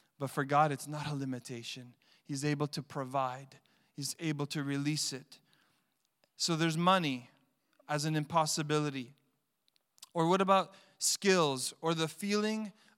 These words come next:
of being unqualified? The feeling of being unqualified can paralyze you in the well, and it'll keep you from getting to the top and walking freely in the plans, hopes, and dreams that God has for you.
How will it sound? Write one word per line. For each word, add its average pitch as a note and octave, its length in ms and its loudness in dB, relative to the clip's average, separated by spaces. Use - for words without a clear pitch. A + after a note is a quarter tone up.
of D3+ 260 -4
being E3 220 0
unqualified? C#3+ 1000 -6
The D3 80 -10
feeling F#3 480 -2
of D3+ 180 -4
being E3 200 -2
unqualified D3 1000 -4
can D#3+ 240 -6
paralyze D3 840 0
you F3+ 260 -2
in E3 220 2
the D#3 100 4
well, C#3+ 560 0
and D3+ 80 -2
it'll D#3 180 2
keep - 360 -4
you D#3 120 -2
from C#3+ 380 -2
getting D#3 340 0
to D#3+ 140 -6
the C#3 140 -4
top C3 480 -8
and C#3+ 160 -2
walking D3+ 460 4
freely D3 600 -2
in C#3+ 140 -4
the C3 80 -2
plans, C#3+ 400 -2
hopes, D3 280 -2
and C#3 160 -2
dreams C3+ 280 -4
that C3 160 -8
God C3+ 180 -6
has C3 320 -6
for - 180 -10
you. A#2+ 280 -10